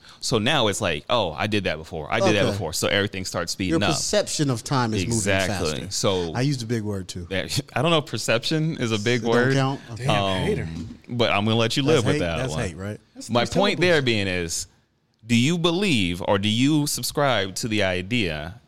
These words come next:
Speaker 1: that time gets faster the older that you get?
Speaker 3: No.
Speaker 2: No.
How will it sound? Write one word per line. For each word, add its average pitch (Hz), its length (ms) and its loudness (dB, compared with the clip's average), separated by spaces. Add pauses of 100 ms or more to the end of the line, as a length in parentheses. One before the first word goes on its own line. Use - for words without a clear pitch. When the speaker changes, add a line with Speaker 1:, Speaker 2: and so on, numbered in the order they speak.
(120)
Speaker 1:
that - 180 -8
time 104 300 -2
gets 92 180 -6
faster 92 400 -2
the 80 140 -8
older 76 200 -6
that - 240 -10
you - 60 -14
get? 52 200 -14 (120)
Speaker 3:
No. 120 280 -16 (340)
Speaker 2:
No. 92 300 -8